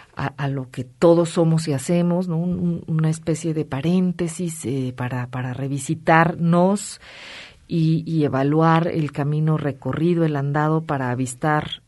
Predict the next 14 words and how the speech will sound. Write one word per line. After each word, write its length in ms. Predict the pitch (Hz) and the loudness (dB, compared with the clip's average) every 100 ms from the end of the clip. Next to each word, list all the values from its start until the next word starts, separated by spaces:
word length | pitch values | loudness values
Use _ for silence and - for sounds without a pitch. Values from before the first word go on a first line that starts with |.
| - | -12
el, 280 | 131 127 127 | -10 -12 -10
el 160 | 139 | -8
inmediato. 720 | 139 139 143 160 170 160 160 160 - - - - - - - - | -4 -2 0 2 2 0 -2 -4 -10 -20 -20 -18 -18 -20 -20 -6
Eh, 300 | 190 185 196 - | -2 0 -2 0
¿cuál 220 | 233 233 | 2 2
es 100 | 233 | 0
tu 100 | 262 | -2
visión 680 | 208 - 220 202 202 202 196 | -2 -2 2 4 4 2 0
de 80 | |
estas 260 | 175 190 - | -2 -2 -4
generaciones 600 | 180 165 160 175 170 165 | 0 0 0 0 0 0
más 200 | 170 160 | -2 -2
jóvenes 800 | - 175 170 160 147 139 139 - | -4 0 2 2 2 -2 -6 -10
respecto 840 | 160 151 - - 156 - 165 156 | -6 -6 -4 -6 -6 -4 -2 -2